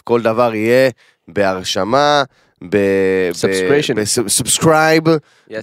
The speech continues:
Speaker 1: בתשלום", והנה, אפליקציית טיק טוק בוחנת אפשרות לשלם ליוצרים, חוברת גם ליוטיוב וגם לאינסטגרם, אה, שבעצם בודקים אופציה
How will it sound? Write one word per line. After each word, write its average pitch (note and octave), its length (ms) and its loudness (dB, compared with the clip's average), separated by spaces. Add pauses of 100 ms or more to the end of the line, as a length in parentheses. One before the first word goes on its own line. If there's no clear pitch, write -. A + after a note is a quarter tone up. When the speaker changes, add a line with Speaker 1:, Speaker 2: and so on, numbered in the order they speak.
Speaker 1:
בתשלום", E3+ 680 0 (260)
והנה, A3 360 2 (260)
אפליקציית D3 460 -2
טיק D3+ 140 -4
טוק C#3 160 -2
בוחנת A#2+ 300 0
אפשרות A#2+ 320 -2
לשלם G#2+ 320 0
ליוצרים, B2+ 580 0 (220)
חוברת A#2 380 0
גם A#2+ 140 0
ליוטיוב B2+ 340 -2
וגם A2+ 200 0
לאינסטגרם, C3 580 0 (460)
אה, A#2 480 4
שבעצם C#3+ 920 -4
בודקים E3 340 0
אופציה F#3 560 0